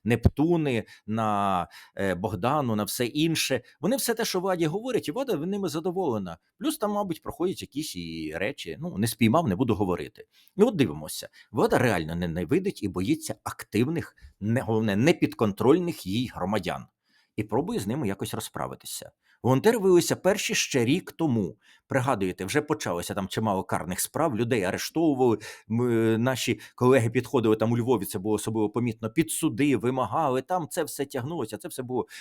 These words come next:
досить болісно, я навіть не знаю, чим закінчилися ці процеси.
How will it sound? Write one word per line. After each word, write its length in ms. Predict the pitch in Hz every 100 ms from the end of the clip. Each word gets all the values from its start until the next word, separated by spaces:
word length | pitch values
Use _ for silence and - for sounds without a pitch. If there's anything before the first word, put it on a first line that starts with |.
| -
досить 240 | 131 123 120
болісно, 340 | 156 143 120
я 100 | 135
навіть 220 | 151 139
не 80 | 135
знаю, 220 | 117 151
чим 180 | - 127
закінчилися 640 | 113 - 120 113 110 - 101 - - -
ці 140 | 127
процеси. 580 | - 120 - 67 -